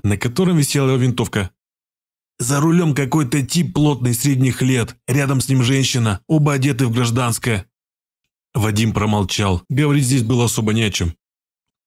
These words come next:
Он редко кого-то оставлял в беде. Но гоняться за каждым новичком с предложениями помощи в текущем положении было идиотизмом. Тем более в компании с Нолдом, от которого неизвестно чего можно было ожидать.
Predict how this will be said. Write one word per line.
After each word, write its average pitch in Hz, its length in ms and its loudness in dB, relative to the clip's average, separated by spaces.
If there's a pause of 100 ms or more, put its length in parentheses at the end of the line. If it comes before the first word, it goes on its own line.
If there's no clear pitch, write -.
(160)
Он 156 180 2
редко 143 280 0
кого-то 117 360 -2
оставлял 113 420 0
в 101 40 0
беде. 101 380 0 (720)
Но 170 140 2
гоняться 135 480 0
за 110 160 0
каждым 113 400 -2
новичком 107 600 0
с - 60 -10
предложениями 110 680 0
помощи 104 680 0
в - 60 -16
текущем 160 520 0
положении 131 500 2
было 117 280 2
идиотизмом. 104 720 0 (840)
Тем 170 200 2
более 143 240 4
в 123 80 -8
компании 127 460 0
с - 120 -4
Нолдом, 107 460 0
от 110 160 -6
которого 123 420 0
неизвестно 110 480 0
чего 113 180 -2
можно 104 320 2
было 101 260 2
ожидать. 95 460 -2